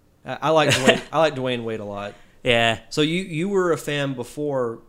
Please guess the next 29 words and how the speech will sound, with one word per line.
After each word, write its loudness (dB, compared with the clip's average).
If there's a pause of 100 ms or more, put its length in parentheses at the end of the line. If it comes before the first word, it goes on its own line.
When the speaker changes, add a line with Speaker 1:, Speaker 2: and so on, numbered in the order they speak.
Speaker 1:
LeBron? -8
Speaker 2:
Yeah, 8
Speaker 1:
Usually, 4
Speaker 2:
yeah. 2
I 6
was, 2
Speaker 1:
okay. -8 (200)
Speaker 2:
to -2
be 2
honest, 0
I 0
was -4
a -4
little -2
bit 0
disappointed -2
when -4
they, -6 (160)
when -6
they -4
got -4
LeBron -4
'cause -6
I -2
was 0
Speaker 1:
Really? 0
Speaker 2:
just -6
like, -6 (640)
'cause 0